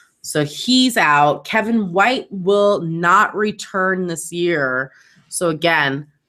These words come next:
please drop him. You do not need to own Kevin White. Um, so really the only person you can start this week is Jordan Howard, but I don't, not, I think you might even have a better option than him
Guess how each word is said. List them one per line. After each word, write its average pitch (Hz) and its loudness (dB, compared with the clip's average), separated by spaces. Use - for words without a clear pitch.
please 165 -8
drop 170 2
him. 120 -6
You 160 -10
do 156 -6
not 151 2
need 156 -8
to - -8
own 156 -6
Kevin 156 -6
White. 147 -4
Um, 156 4
so 208 0
really 254 4
the 285 2
only 302 0
person 294 -2
you 220 -2
can 226 -4
start 180 -2
this 233 -8
week 262 -2
is 190 -4
Jordan 175 0
Howard, 160 0
but 196 -6
I 190 0
don't, 277 0
not, 269 2
I 269 -2
think 277 -10
you 262 -2
might 247 0
even 233 -4
have 214 -2
a 196 -6
better 180 -4
option 175 -2
than 147 -4
him 143 -10